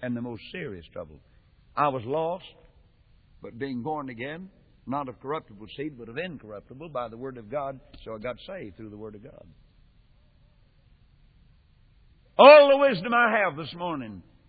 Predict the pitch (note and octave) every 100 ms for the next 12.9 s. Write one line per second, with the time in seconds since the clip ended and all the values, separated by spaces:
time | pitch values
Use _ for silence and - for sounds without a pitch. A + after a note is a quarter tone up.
0 | _ - C#3 D3+ A#2 F#3 A3 A#2+ A#2+ D3
1 | C#3+ D3+ C3 C3+ C#3 C3+ B2 G2 F2 D#2+
2 | - - - - - - C#4 B3 G#3+ F#3+
3 | E3+ D#3 D#3+ D#3 D3+ D3 C#3 B2 - G#2
4 | A#3+ C#4 B3+ A3 G3+ - E3 F#3 D#3 E3+
5 | D#3 C#3 C3+ D#3 D3 C#3 A#2 E2+ - -
6 | - - - - - - - - - -
7 | C#4 D4 C4+ G#3+ G#3 G3 D3+ D#3+ G3 F3
8 | G#3 G#3+ - G#3 F#3+ G#3 G3 B2+ D3+ D3
9 | A3+ F3+ E3+ - A3 E3 F3 E3+ - G3
10 | E3 F3+ D#3 - - D#3 G3+ D#4+ F3+ -
11 | - - - - - C#3+ D3 A3 E4+ F#3+
12 | - F3 F#3+ - C#4+ G#3+ D#3 D3